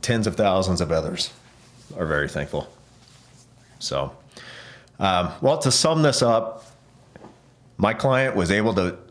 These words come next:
think like a banker, and then even with a little nudge and a little twist of thinking, was able to realize, hey, instead of, uh, not only twenty-four percent savings, but let's look at it from a different perspective and see that we got a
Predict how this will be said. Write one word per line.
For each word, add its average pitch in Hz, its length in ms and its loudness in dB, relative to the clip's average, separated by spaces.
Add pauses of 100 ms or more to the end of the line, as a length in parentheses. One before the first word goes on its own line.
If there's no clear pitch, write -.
(240)
think 143 360 -2
like 143 160 2
a 131 60 2
banker, 90 600 0 (720)
and 92 100 2
then 101 200 2
even 110 240 2
with 104 140 2
a 104 40 2
little 107 260 2
nudge 101 460 2
and 95 80 2
a 92 40 2
little 101 220 2
twist - 360 -2
of 113 120 -2
thinking, 90 500 0
was 85 140 0
able 87 240 0
to 92 140 -4
realize, 92 540 2
hey, 131 300 -2 (540)
instead 107 300 -2
of, 87 220 -2
uh, 92 100 0 (120)
not 87 200 2
only 87 180 0
twenty-four 90 400 -2
percent - 300 -4
savings, 92 520 0
but 87 160 -4
let's 92 220 -2
look 92 140 -2
at 87 100 2
it 85 60 0
from 82 200 -4
a 76 40 -4
different 110 400 -2
perspective 90 520 -2
and 85 100 0
see 82 180 -4
that 85 200 -2 (480)
we - 80 -6
got 92 160 0
a 73 240 -4